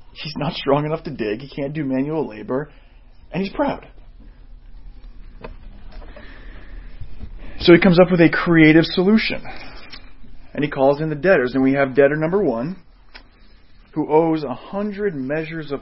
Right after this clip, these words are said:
oil, which is, according to the notes at the bottom of my Bible, that works out to eight hundred and seventy-five gallons of oil.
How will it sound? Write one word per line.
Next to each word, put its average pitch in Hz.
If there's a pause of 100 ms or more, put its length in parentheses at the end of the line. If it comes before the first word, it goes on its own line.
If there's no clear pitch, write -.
(100)
oil, 123 (1500)
which 143
is, 143 (540)
according 135
to 143
the 123
notes 135
at 117
the 113
bottom 120
of 107 (260)
my 113
Bible, 117
that 123
works 131
out 131
to 127
eight 143
hundred 156
and 139
seventy-five 127
gallons 110
of 104
oil. -